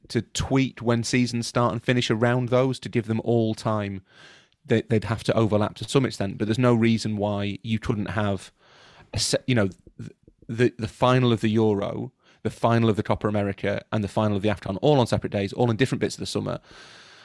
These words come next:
And they would all get their moment in the sun, and perhaps you would get, get that sense of there is a lot of football this summer. And then, obviously, and this is important, the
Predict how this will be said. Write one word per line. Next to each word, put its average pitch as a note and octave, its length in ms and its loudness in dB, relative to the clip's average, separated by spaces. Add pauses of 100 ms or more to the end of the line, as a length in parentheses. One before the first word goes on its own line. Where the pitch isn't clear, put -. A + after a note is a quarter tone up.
(640)
And B2 160 2
they B2 80 6
would B2 140 8
all C3 280 4
get A#2+ 180 2
their B2 120 2
moment B2 300 0
in B2 60 -4
the A2+ 60 -4
sun, D#3 180 0
and A#2 120 -2
perhaps B2 400 -4
you A#2+ 100 -2
would A#2+ 160 0
get, - 320 -4
get B2 140 0
that A#2 160 -2
sense A2+ 260 -4
of A2 100 -2
there A2 120 0
is A2 80 2
a - 20 0
lot A2 180 -4
of A2 60 -8
football G#2+ 480 -4 (140)
this G#2+ 100 -6
summer. G#2 300 -2
And A#2+ 120 2
then, A#2 140 4 (100)
obviously, A#2 300 2
and A2 80 -2
this B2 100 -2
is A2 120 0
important, G#2+ 580 -2 (440)
the A#2 140 0